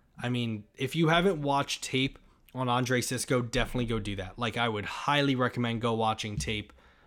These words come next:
uh, going and watching tape on him. Dude is a beast, uh,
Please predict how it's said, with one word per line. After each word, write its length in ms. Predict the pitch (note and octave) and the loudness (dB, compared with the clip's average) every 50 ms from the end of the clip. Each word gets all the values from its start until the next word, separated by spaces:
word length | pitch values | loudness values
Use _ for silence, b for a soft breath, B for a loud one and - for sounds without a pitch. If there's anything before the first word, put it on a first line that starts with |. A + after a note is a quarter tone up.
| b b | b b
uh, 140 | A2+ A2+ A#2 | -4 -2 0
going 340 | A#2 D3+ D3 D3+ D3+ D3 C#3+ | 4 6 6 8 8 6 4
and 140 | C#3 B2 | 2 2
watching 360 | A#2+ A#2+ B2 - - B2+ A#2 G#2+ | 2 2 0 0 0 -2 -4 -2
tape 300 | - - A#2 A2 - G2+ | -2 -4 -4 -4 -4 -6
on 140 | G2 G2 | -6 -6
him. 220 | G2 G2 F#2+ F#2 - _ B B B B B A#2+ | -6 -8 -8 -10 -12 _ B B B B B 2
Dude 220 | C3+ D3 D3+ C#3+ | 4 6 6 6
is 140 | C#3+ B2+ B2+ | 4 2 2
a 80 | B2 | 0
beast, 560 | A2+ G#2+ - C3 C3 C#3 C#3 B2+ - - - - b b b b b b b b | 0 -2 -2 0 2 2 2 0 -2 -4 -8 -14 b b b b b b b b
uh, 480 | A2+ A2 A2 A2 G#2+ G#2 G#2 G2+ G2 | -2 0 2 2 2 2 0 -2 -4